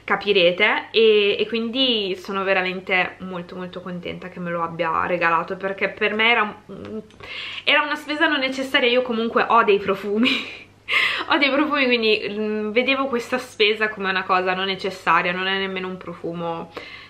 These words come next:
che costa poco, quindi son detta, "No, vado avanti col campioncino, ci penserò, magari quando andrà in sconto ci penserò, cercavo di rimandare e rimandare il momento"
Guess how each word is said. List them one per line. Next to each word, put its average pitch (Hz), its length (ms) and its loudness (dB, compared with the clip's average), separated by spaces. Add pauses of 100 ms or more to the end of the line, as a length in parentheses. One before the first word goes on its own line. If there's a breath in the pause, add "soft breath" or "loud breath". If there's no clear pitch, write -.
(140 loud breath)
che 190 60 -12
costa 180 320 -2
poco, 175 420 -4
quindi 180 380 -2
son 185 260 -6
detta, 170 720 2
"No, 220 260 6
vado 190 160 4
avanti 185 300 -2
col 185 140 -6
campioncino, 202 1000 0 (200 loud breath)
ci - 160 -4
penserò, 202 640 2
magari 190 320 0
quando 190 240 -2
andrà 185 220 0
in 190 100 0
sconto 190 640 0
ci 185 140 -10
penserò, 196 760 2
cercavo 202 360 0
di 190 100 -2
rimandare 196 460 0
e - 20 -2
rimandare 190 440 0
il 190 60 -4
momento" 190 640 -4